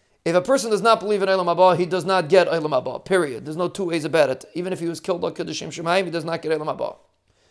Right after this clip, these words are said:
Chazal do bring stories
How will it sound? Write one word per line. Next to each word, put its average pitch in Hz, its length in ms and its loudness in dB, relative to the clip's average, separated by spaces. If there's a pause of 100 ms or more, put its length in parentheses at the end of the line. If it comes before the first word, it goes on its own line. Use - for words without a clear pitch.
(380)
Chazal 208 520 6
do 262 160 0
bring 208 280 -6
stories - 800 -4